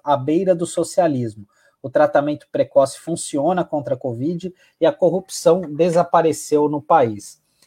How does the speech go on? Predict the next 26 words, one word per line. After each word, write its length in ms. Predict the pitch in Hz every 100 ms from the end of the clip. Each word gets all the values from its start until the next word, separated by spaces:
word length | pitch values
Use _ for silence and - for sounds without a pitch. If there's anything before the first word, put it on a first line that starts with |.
| _ -
Esse 280 | 170 175 208
é 20 |
uma 340 | 190 175 170
breve, 720 | 135 139 156 165 175 151 120 - _ _ _ _ _ _
breve 320 | 147 165 170
resumo 560 | 160 175 139 139 175 160
da 200 | 135 120
ópera, 520 | 127 127 - 107 113
né, 160 | 123 120
de 120 | 110
como, 560 | - 135 143 151 123 104 _ _ _ -
ah, 640 | 127 120 117 110 107 101
o 100 | 101
Brasil 500 | 131 143 143 123 175
foi 260 | - 180 127
visto, 480 | 120 170 170 -
né, 140 | 123 139
acabou, 720 | 135 135 127 151 160 127 107 _ _ _ _
é, 200 | - 123
chocando 520 | 120 - 165 - 175 156
muita 380 | 165 170 147
gente. 400 | 113 135 165 -
Ali 160 | 123 139
até 380 | 143 - 160 165
a 60 | 131
gente, 280 | 147 131